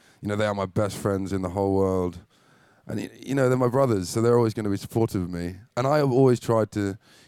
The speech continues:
you know, do as much as I can for them as well. Um, so I don't think sibling rivalry,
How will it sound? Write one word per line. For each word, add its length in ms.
you 120
know, 100
do 160
as 80
much 180
as 60
I 80
can 220
for 100
them 220
as 100
well. 360
Um, 500
so 120
I 20
don't 160
think 300
sibling 320
rivalry, 640